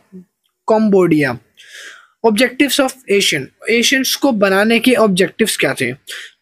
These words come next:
इसका एक ही उद्देश्य था कि social economic develop करने के लिए आपको कुछ economic growth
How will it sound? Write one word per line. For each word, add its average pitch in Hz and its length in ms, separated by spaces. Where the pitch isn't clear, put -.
इसका 294 280
एक 247 280
ही 262 80
उद्देश्य 226 420
था 240 180
कि 240 160
social 220 480
economic 208 440
develop 185 340
करने 190 360
के 175 100
लिए 190 120
आपको 165 360
कुछ - 300
economic 202 500
growth 170 200